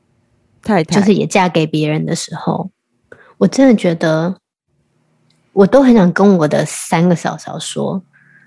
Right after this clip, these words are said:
Speaker 2: 嫁到我们家，呃，当然一定也还是会有可能婆媳啊、公婆之间的不适应的问题，一定会有家庭的磨合。可是我真的觉得，就是我，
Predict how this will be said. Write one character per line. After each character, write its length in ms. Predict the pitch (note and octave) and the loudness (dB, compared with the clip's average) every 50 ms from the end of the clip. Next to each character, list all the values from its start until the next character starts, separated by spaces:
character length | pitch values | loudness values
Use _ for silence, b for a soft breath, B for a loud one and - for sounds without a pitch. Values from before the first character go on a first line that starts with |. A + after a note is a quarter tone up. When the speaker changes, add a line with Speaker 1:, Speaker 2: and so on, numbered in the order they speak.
| b b b b _ _ _ _ | b b b b _ _ _ _
Speaker 2:
嫁 240 | - - C4+ A#3 G3+ | -6 0 2 2 4
到 180 | G#3 G#3+ G#3 F#3+ | 4 4 4 2
我 100 | F3 C#3+ | 2 0
们 240 | - - C#3 D3+ D#3 | -2 -4 -6 -8 -8
家， 460 | - - D#3+ D3+ D3 D3 D#3+ G3 - _ _ _ _ _ _ _ _ _ - | -6 -6 -6 -4 -4 -4 -6 -6 -10 _ _ _ _ _ _ _ _ _ -14
呃， 100 | - F3 - - | -14 -12 -6 -2
当 180 | - C#4+ D4 | 0 2 4
然 160 | D#4 D4 C4 G#3+ F#3 - D#3+ | 4 4 4 2 2 0 -4
一 60 | F3 | -4
定 320 | F3 A3+ A#3 A3 G3+ F#3+ F#3+ _ _ _ _ - | 0 2 2 2 2 0 -2 _ _ _ _ -12
也 160 | - F3 F3+ | -8 -6 -6
还 220 | E3 - E3+ E3+ E3 | -4 -2 -2 -2 0
是 140 | - A3 | 0 0
会 180 | A3 - A#3+ G#3 | 0 2 4 4
有 120 | F#3 D#3 | 4 2
可 180 | D3+ - - E3 | 0 -4 -8 -8
能 160 | D#3 D#3 D#3+ F3 | -8 -6 -8 -10
婆 360 | - - - - E3+ F3 F#3+ | -12 -12 -8 -4 -2 0 0
媳 420 | F#3 - - - - E3 E3 F3+ | 0 -2 -4 -6 -4 -4 -2 0
啊、 220 | F3 E3+ E3 E3+ F3 | 0 0 0 -2 -2
公 240 | E3+ - F3+ F3+ F#3 | -2 -4 -2 -2 -2
婆 200 | F3+ - D#3+ F3 | -2 -4 -4 -4
之 140 | F3+ F3 F3 | -4 -4 -2
间 180 | F#3 F3 F3 | -2 -2 -2
的 80 | E3+ C#3+ | -2 -4
不 160 | - - E3 | -4 -6 -8
适 320 | D#3+ - - - G3 F#3 | -8 -8 -6 -4 -2 0
应 160 | F3 F3 E3 D#3+ | 0 0 0 -2
的 100 | - D#3 | -2 -2
问 180 | - E3 E3 | -2 -2 -2
题， 120 | D#3+ D#3 D#3 | -2 -4 -4
一 40 | |
定 180 | D#3+ G3 G3+ G#3 | 0 0 2 4
会 100 | A3+ A3 | 4 2
有 60 | F#3 | 2
家 260 | D3 - - D3+ D#3+ | 0 -2 -4 -2 -2
庭 180 | D#3+ E3+ E3 D#3 | -2 -4 -4 -4
的 80 | D3+ D3 | -4 -4
磨 320 | D#3 D3+ D3+ D3 D3 D#3+ | -4 -4 -4 -4 -4 -6
合。 260 | D#3 - - - F3+ B B B B B B B B B | -6 -8 -10 -10 -12 B B B B B B B B B
可 140 | B - G3 | B -2 2
是 80 | G3 B3+ | 4 4
我 100 | A#3+ G3 | 4 4
真 160 | - - G#3 | 4 2 2
的 80 | G3+ F#3 | 2 2
觉 160 | - - - | 0 -4 -8
得， 300 | - - - - - G#3 - _ _ _ _ _ _ _ _ _ _ _ _ _ _ _ | -8 -6 -6 -6 -6 -8 -10 _ _ _ _ _ _ _ _ _ _ _ _ _ _ _
就 180 | - - A3 A3 | 0 2 2 2
是 80 | G#3 | 2
我， 340 | F#3+ E3+ D#3 C#3+ - _ _ | 2 0 0 -2 -4 _ _